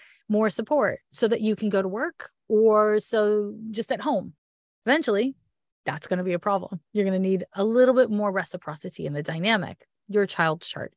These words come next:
indicates that. So what do you do with that information? You could torture yourself. I feel you would be good at it. But what would be better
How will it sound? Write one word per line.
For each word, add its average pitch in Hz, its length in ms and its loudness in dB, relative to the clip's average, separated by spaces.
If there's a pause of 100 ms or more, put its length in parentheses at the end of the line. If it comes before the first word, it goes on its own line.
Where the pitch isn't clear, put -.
indicates - 460 -10
that. 90 200 -16 (280)
So - 420 -8 (840)
what 240 140 6
do 339 40 4
you 330 60 2
do 370 80 6
with 370 80 4
that 349 140 2
information? 339 680 -4 (220)
You 202 140 0
could 196 140 -6
torture 262 280 2
yourself. 175 500 0
I 180 100 -4
feel 233 340 4
you 208 160 2
would 202 120 2
be 175 240 -8
good 185 180 2
at - 180 -10
it. - 300 -18 (240)
But 190 420 0 (160)
what 208 240 2
would 196 160 4
be 190 180 -6 (140)
better 269 520 2